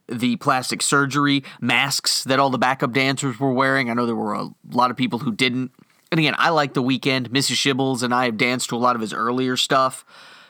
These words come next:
So, and then the, uh, the last number they did,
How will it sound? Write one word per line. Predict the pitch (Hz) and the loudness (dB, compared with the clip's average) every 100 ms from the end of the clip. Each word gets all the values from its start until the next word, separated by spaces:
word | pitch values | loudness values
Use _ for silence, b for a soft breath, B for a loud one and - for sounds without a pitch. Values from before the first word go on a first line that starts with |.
| B | B
So, | - 151 131 131 127 113 _ _ _ _ _ _ _ _ _ _ _ _ _ 95 | -2 2 4 2 0 -4 _ _ _ _ _ _ _ _ _ _ _ _ _ -2
and | 160 | 0
then | 170 160 | 0 0
the, | 147 139 - | 0 0 2
uh, | 139 123 117 | 2 2 0
the | 127 | 2
last | 139 220 - | 2 2 0
number | 147 127 | 0 0
they | 117 | -2
did, | 156 117 | 0 -2